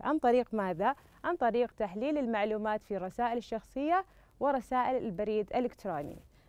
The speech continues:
مثل أبل سيري ومايكروسوفت كورتانا وأمازون أليكسا.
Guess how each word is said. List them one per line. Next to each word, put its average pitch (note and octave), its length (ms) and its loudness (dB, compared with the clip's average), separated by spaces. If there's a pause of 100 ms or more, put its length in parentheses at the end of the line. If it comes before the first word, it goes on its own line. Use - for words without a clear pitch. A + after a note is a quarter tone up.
مثل B3 380 2
أبل B3+ 260 4
سيري A3+ 480 0 (680)
ومايكروسوفت A3 680 -2
كورتانا C#4 680 2
وأمازون G#3 760 0 (100)
أليكسا. - 400 -6